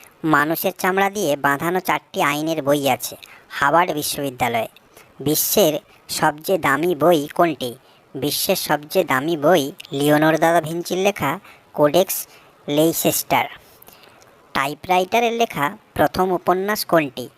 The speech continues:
মার্ক টোয়েনের লেখা অ্যাডভেঞ্চার অফ টম সয়ার। কোন পুরানো জিনিসের গন্ধকে বিবলিওসিমিয়া বলে? পুরানো বইয়ের গন্ধকে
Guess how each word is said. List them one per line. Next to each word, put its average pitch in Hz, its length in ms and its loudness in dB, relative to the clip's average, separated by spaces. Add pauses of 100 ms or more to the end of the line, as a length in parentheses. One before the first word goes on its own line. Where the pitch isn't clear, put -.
(280)
মার্ক 143 320 0 (100)
টোয়েনের 190 320 0
লেখা 214 320 -2 (300)
অ্যাডভেঞ্চার 156 680 0
অফ 233 120 2 (540)
টম 170 220 2
সয়ার। - 360 -6 (1700)
কোন 180 240 6
পুরানো 185 400 2
জিনিসের 214 520 0 (680)
গন্ধকে 156 840 0 (960)
বিবলিওসিমিয়া 170 1500 2
বলে? 123 280 0 (440)
পুরানো 160 340 2
বইয়ের 196 260 4
গন্ধকে 170 560 0